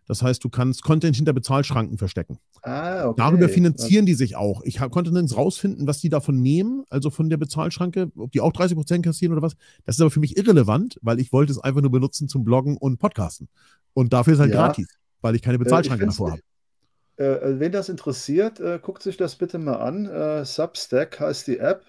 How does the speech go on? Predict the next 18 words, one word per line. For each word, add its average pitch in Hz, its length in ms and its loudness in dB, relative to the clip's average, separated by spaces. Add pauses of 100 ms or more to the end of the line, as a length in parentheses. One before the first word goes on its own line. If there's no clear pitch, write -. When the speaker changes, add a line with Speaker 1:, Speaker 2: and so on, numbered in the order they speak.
Speaker 2:
und, 143 420 -10
äh, 131 480 -4
ja, 123 240 -2
Franks 165 380 -12
Schnack. 120 460 -6 (880)
Speaker 1:
Ja, 107 240 -2 (220)
und 127 180 0
ich 101 80 -2
wollte 139 220 6
hier, 139 160 4
ich 113 100 -2
wollte 151 200 4
hier 135 80 6
damit 135 260 4
nicht 170 160 0
mit 175 140 -2
Franks 139 260 -2
Vlogs - 420 0